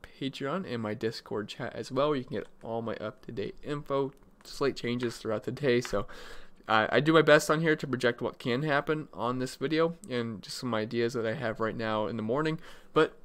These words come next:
like always, things can change throughout the day. So a core play can end up not being a core play. You know, you guys get the idea.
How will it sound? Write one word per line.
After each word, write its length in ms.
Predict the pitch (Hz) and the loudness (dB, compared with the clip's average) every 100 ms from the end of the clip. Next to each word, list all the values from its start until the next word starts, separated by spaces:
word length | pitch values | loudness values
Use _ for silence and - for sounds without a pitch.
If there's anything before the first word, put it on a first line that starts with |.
| - - | -20 -6
like 120 | 127 | 0
always, 300 | 127 120 120 | 4 4 0
things 300 | - 127 127 | -4 -6 -4
can 160 | - 127 | -6 -6
change 400 | - 110 110 - | -4 -4 -4 -6
throughout 320 | 104 101 - | -6 -6 -8
the 80 | - | -2
day. 300 | 131 131 123 - - - - - - - - | 4 4 2 -10 -20 -20 -20 -20 -20 -18 -4
So 100 | - | -2
a 60 | 101 | 0
core 240 | - 127 | 4 4
play 180 | 131 120 | 6 4
can 120 | 113 | 2
end 100 | 107 | -2
up 80 | 104 | 0
not 180 | 123 123 | 0 0
being 140 | 123 | -2
a 60 | 113 | -2
core 180 | 123 | -2
play. 340 | 117 123 113 113 - - | 0 2 2 0 -8 -8
You 120 | 104 | -8
know, 160 | 95 - | -6 -4
you 80 | |
guys 160 | 113 101 | -4 -4
get 160 | - - | -8 -10
the 100 | 95 | -10
idea. 300 | - 101 | -8 -8